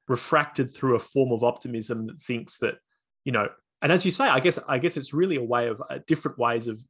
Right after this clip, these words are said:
dealing with the radical uncertainty of po-, of the political situation, which I, I agree with completely. I think, uh, to go back to our, one of our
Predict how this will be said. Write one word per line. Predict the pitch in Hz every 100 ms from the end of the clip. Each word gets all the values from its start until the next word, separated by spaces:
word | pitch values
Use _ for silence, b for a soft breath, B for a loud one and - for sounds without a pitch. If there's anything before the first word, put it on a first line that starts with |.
| -
dealing | 135 123 117
with | 113 -
the | 120 113 113 - _ _
radical | 120 113 120 -
uncertainty | 107 98 127 123 123 107
of | 101 98 _
po-, | - 135
of | 110 104
the | 117 107 107 -
political | - 113 107
situation, | 107 - - 120 95 98
which | 95
I, | 107 98 110
I | 107
agree | 92 120 135
with | 113 - -
completely. | 101 - 110 104 95
I | 92
think, | 104 104 95 - b b b -
uh, | 104
to | 101 120
go | 120
back | 107 107 -
to | - 101 95 _ _ _ _ _ _ -
our, | - 107
one | 117
of | 104
our | 104